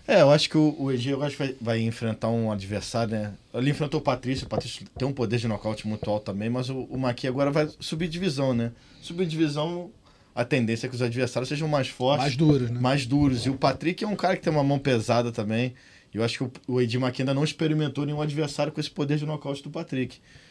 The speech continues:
Speaker 1: Então eu acho que isso pode ser o diferencial da luta. Como o Zeca falou, eu acho que o Patrick pode oferecer esse perigo ao McKee e eu acho que é o caminho que o Patrick tem que seguir mesmo. A gente até conversou com ele aqui, né, no Mundo da Luta.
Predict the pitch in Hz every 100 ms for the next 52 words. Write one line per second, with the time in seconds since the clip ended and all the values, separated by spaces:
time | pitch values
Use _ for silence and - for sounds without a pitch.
0 | - - 110 - 120 120 113 117 - 139
1 | 131 147 143 147 - 147 151 151 160 143
2 | 123 - 127 107 107 107 98 110 139 147
3 | - - - - - - 107 110 - 120
4 | 120 117 117 - 135 151 143 143 120 131
5 | - - 120 120 120 120 117 120 131 139
6 | 120 127 123 131 - 139 143 156 156 151
7 | 165 165 - - - - 123 143 139 -
8 | 156 156 156 156 160 143 135 135 - 160
9 | 180 - 165 151 143 135 139 135 151 160
10 | 147 131 131 123 120 135 143